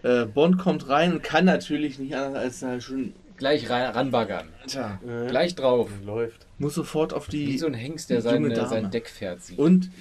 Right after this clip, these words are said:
Speaker 1: er wird ja immer älter. In
Speaker 2: Ja.
Speaker 1: dem Fall, äh,
Speaker 2: Ja.
Speaker 1: ich fand ihn in dem Film noch gar nicht so alt, aber
Speaker 3: Aber im
Speaker 1: im nächsten,
Speaker 3: nächsten.
Speaker 1: im nächsten wird's
Speaker 3: Ja,
Speaker 1: richtig
Speaker 3: ja,
Speaker 1: alt, ey.
Speaker 3: ja, ja, ja, ja. Ich find, find, find, ohne Scheiß, das ist so volle Kanne.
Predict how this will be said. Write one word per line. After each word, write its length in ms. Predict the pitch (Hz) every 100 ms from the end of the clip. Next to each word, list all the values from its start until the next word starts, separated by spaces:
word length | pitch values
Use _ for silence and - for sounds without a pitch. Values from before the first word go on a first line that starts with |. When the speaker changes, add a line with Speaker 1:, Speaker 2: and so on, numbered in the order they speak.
| -
Speaker 1:
er 120 | 135 135
wird 160 | 175
ja 80 | 165
immer 360 | 165 156 147 -
älter. 460 | 139 - - 185 - - - - _ - _ _
In 100 | - 95
Speaker 2:
Ja. 80 |
Speaker 1:
dem 180 | 151 185
Fall, 320 | 185 175 175
äh, 420 | 180 - 101 107 - - - 247 262 165
Speaker 2:
Ja. 320 | 175 170 185 -
Speaker 1:
ich 60 | -
fand 280 | - 180 185
ihn 200 | 165 151
in 160 | 151
dem 220 | 147 175 185
Film 180 | 180
noch 120 | 156 147
gar 140 | 139
nicht 120 | 143 -
so 160 | 139
alt, 220 | - 107
aber 220 | - 107 110
Speaker 3:
Aber 180 | 139
im 60 | 135
Speaker 1:
im 40 | 135
nächsten, 420 | 139 110 - 123
Speaker 3:
nächsten. 0 |
Speaker 1:
im 60 | 127
nächsten 280 | 123 - 113
wird's 180 | 113
Speaker 3:
Ja, 220 | 135 131 120
Speaker 1:
richtig 180 | 117 -
Speaker 3:
ja, 120 | 147 147
Speaker 1:
alt, 60 | -
ey. 100 | 147
Speaker 3:
ja, 120 | 139 -
ja, 140 | 147 - -
ja, 120 | - -
ja. 500 | 147 220 - - 135
Ich 80 | -
find, 180 | 185 185
find, 160 | 175
find, 240 | - 170 175
ohne 240 | 175 185
Scheiß, 320 | 175 160 147 - - _
das 220 | - 139 139
ist 160 | 135
so 80 | 147
volle 840 | 127 - - - 151 151 151 151
Kanne. 300 | 147 135 127